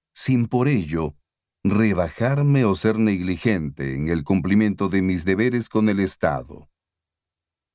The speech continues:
El haber encontrado un hermano capaz por su carácter de alentarme en el cuidado de mí mismo,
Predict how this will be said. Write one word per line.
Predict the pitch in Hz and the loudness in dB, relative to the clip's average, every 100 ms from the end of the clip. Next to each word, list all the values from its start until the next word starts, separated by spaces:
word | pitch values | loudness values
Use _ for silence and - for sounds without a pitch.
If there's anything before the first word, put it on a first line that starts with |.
| _ 104 | _ 0
El | 110 104 | 2 2
haber | 98 110 139 | 0 2 2
encontrado | 185 165 127 113 117 113 107 | 2 2 2 0 0 0 2
un | 113 127 175 | 4 4 4
hermano | 143 110 107 113 110 | 2 2 4 4 2
capaz | - 101 92 120 92 78 - | 0 -2 0 -2 -2 -8 -10
por | - 82 | -6 -6
su | 76 85 | -4 -4
carácter | 73 82 98 92 - 78 73 73 - _ _ | -2 0 2 0 -4 -4 -4 -4 -10 _ _
de | 85 104 | 0 2
alentarme | 101 104 98 120 135 160 165 | 2 2 2 0 0 2 2
en | 160 | 4
el | 127 107 | 2 0
cuidado | 101 95 98 92 98 | -2 0 0 0 0
de | 90 | 2
mí | 95 113 | 4 4
mismo, | 120 107 - 69 57 | 4 0 -4 -10 -10